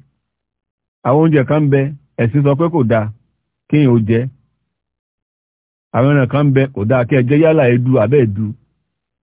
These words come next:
But àwọn tí ò lọ́lọ́run bá sìn, àwọn kàn wọ́n pé àwọn sì láìkè ń tà wọ́n. Àwọn ó jẹ.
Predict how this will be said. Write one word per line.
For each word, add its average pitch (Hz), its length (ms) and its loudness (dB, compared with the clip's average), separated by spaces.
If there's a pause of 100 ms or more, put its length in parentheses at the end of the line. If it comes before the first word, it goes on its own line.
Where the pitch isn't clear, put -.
(400)
But 123 120 -2
àwọn 165 240 2
tí 151 80 -2
ò 202 100 4
lọ́lọ́run 160 320 2
bá 143 160 2
sìn, 143 240 -4 (280)
àwọn 123 280 0
kàn 180 120 -2
wọ́n 131 180 0
pé 147 120 -2
àwọn 120 240 2
sì 175 120 -4
láìkè 139 340 0
ń 117 80 0
tà 123 120 0
wọ́n. 95 220 -2 (1200)
Àwọn 101 200 0
ó 139 80 4
jẹ. 127 200 -2